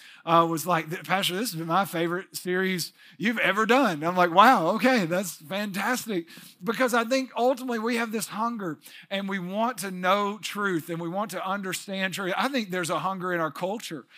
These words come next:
even though our culture is very much into relativism. It's kind of a postmodern thing where truth is what you feel. But I think, I think that can get waxed old pretty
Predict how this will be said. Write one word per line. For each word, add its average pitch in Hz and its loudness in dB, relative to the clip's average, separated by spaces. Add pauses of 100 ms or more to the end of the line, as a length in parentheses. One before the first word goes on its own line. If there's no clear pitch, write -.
(260)
even 190 -2
though 190 4
our 185 2
culture 196 -4
is 165 -2
very 185 -2
much 185 -2
into 180 -6
relativism. 185 -2
It's 160 -10
kind 175 -8
of 170 -8
a 143 -8
postmodern 175 -2
thing 180 -2
where 160 -2 (240)
truth 185 -4
is 165 -6
what 185 -2
you 170 -8
feel. 180 -2 (240)
But 185 -2
I 202 2
think, 247 -4
I 175 -4
think 233 -6
that 226 -2
can 208 -10
get 196 -4
waxed 196 2
old 196 -2
pretty 185 -4